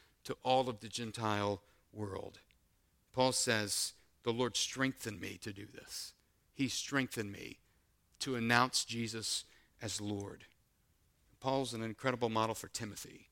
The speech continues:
is he not? But he is also an incredible model for all Christians. Friends, don't doubt that God will strengthen you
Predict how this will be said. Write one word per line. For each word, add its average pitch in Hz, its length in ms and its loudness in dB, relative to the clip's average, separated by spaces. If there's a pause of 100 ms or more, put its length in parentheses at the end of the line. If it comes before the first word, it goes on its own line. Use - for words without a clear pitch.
(120)
is 113 140 -18
he 110 60 -16
not? - 280 -16 (1400)
But 139 180 -6
he 143 200 -4
is 127 340 -2
also 143 380 0 (840)
an 113 120 -6
incredible 120 680 2 (640)
model 127 300 2
for 107 300 -4 (160)
all 127 160 0
Christians. - 960 -8 (440)
Friends, 135 440 2
don't 151 400 2
doubt 131 320 4
that 113 160 -4
God 123 240 2
will 117 100 -6
strengthen 123 540 -6
you 101 260 -8